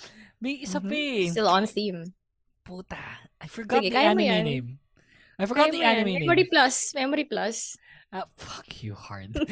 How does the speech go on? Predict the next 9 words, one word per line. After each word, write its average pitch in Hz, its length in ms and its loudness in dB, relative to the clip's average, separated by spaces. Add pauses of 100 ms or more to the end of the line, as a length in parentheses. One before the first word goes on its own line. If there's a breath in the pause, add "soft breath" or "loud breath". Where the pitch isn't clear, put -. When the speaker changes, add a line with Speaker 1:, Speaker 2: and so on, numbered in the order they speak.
Speaker 1:
<laughs> 269 260 -8
Um, 208 320 6 (160)
anime 240 560 0
name. 214 400 2 (240)
<laughs> 254 240 -2
Um, 220 320 -6
misconceptions. 196 1400 -12 (1600 loud breath)
Fuck. 185 640 4 (1400)
Uh, 170 680 2